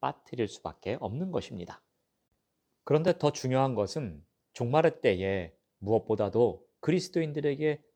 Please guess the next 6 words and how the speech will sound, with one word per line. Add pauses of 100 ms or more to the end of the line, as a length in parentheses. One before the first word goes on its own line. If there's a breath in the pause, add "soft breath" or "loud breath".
(100)
중요한
사건이
일어나는데 (380)
그것은
바로
고난과